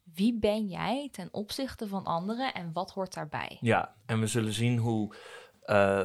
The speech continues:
Speaker 2: voor Sun Tzu dit een, dit een van de belangrijkere, eh, aspecten is. Hij bouwt het heel erg uit.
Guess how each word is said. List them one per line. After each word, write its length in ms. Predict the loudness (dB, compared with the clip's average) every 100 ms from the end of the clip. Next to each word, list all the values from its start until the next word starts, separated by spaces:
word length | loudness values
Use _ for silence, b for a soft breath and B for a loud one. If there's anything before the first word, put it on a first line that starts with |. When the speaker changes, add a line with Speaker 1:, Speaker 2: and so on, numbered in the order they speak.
| 0 -6
Speaker 2:
voor 1160 | -4 2 2 2 0 0 -2 -2 -2 -4 -6 -6
Sun 320 | -2 4 4
Tzu 300 | 4 6 6
dit 160 | 6 2
een, 220 | 2 0 0
dit 320 | 0 0 2
een 180 | 2 2
van 140 | -2
de 60 | 0
belangrijkere, 1080 | 0 2 2 2 0 0 -2 0 0 -2 -4
eh, 180 | 0 0
aspecten 540 | -2 0 0 2 2 4
is. 440 | 2 2 -2 -4
Hij 220 | 2 2 4
bouwt 220 | 4 4
het 80 | 0
heel 220 | 2 2
erg 180 | 0 0
uit. 560 | 2 6 4 2 B